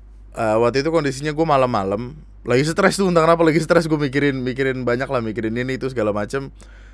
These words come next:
Terus gue kayak pengen, "Ayo dah kita rehat deh." Cara terbaik untuk rehat adalah untuk melihat sesuatu yang kita sudah achieve gitu,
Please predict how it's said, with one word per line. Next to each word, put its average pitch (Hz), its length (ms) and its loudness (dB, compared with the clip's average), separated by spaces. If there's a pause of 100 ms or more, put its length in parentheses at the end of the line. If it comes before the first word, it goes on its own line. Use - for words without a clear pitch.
(140)
Terus 151 160 -8
gue 160 80 4
kayak 135 240 4
pengen, 117 400 -2 (640)
"Ayo 110 160 -2
dah 101 100 -4
kita 104 240 -6
rehat 98 320 -6
deh." - 140 -16 (880)
Cara 120 240 2
terbaik 123 400 2
untuk 113 180 -6
rehat 135 320 2
adalah 104 380 -2
untuk 120 260 -6
melihat 113 320 -4
sesuatu 113 380 -6
yang 120 160 -4
kita 107 240 -6
sudah 110 320 -6
achieve 120 400 -6
gitu, 95 180 -8